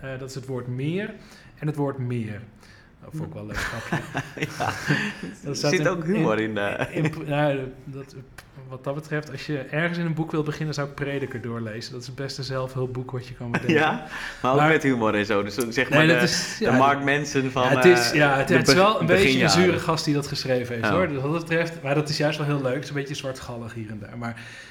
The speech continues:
Speaker 1: nee, ik denk inderdaad dat, eh, dat, eh, dat Prediker is wel The Subtle Art of Not Giving a Fuck van de Bijbel.
Speaker 2: <laughs>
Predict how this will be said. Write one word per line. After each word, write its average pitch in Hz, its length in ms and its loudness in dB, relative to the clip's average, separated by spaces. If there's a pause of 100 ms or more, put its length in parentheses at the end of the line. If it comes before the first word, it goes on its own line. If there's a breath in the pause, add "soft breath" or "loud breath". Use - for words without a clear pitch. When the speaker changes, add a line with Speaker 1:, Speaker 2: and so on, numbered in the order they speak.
(140 loud breath)
Speaker 1:
nee, 185 220 -2
ik 190 80 0
denk 202 160 -2
inderdaad 185 340 2
dat, 170 240 -4
eh, 156 460 2 (720)
dat, 156 300 -4
eh, 143 260 -4
dat 139 140 -10 (100)
Prediker 160 460 -4
is 151 140 -6
wel 135 220 -4
The 131 60 -10
Subtle 147 340 -8
Art 135 180 -8
of 120 120 -12
Not 127 180 -10
Giving 120 400 -10
a 117 40 -10
Fuck 127 300 -12
van 120 140 -10
de 117 60 -8
Bijbel. 101 380 -12
Speaker 2:
<laughs> 123 100 -4